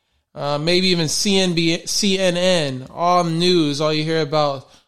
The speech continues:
woes of a recession's coming, recession's coming. You've been hearing it from last year. "Recession's coming, recession's coming." Well, guess what? It doesn't <laughs> seem like a recession's coming, right?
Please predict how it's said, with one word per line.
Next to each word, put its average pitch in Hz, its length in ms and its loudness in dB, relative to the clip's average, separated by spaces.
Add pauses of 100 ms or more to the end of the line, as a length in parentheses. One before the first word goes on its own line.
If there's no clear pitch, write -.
(120)
woes 180 500 4
of 151 100 -2
a 147 40 -2
recession's 143 640 -2
coming, 139 260 -4
recession's 151 520 -2
coming. 131 320 -6
You've 151 100 -6
been 185 100 -2
hearing 185 220 2
it 175 80 -4
from 151 160 -4
last 139 400 -2
year. 120 180 -8 (380)
"Recession's 156 560 -2
coming, 135 260 -6
recession's 135 560 -2
coming." 127 420 -8 (1600)
Well, 139 100 -2
guess 185 300 0
what? 160 580 0
It 147 100 -14
doesn't 160 360 -2
<laughs> - 20 -8
seem 208 400 -2
like 160 220 -2
a 156 40 -6
recession's 147 640 -2
coming, 143 380 -4
right? 139 300 -4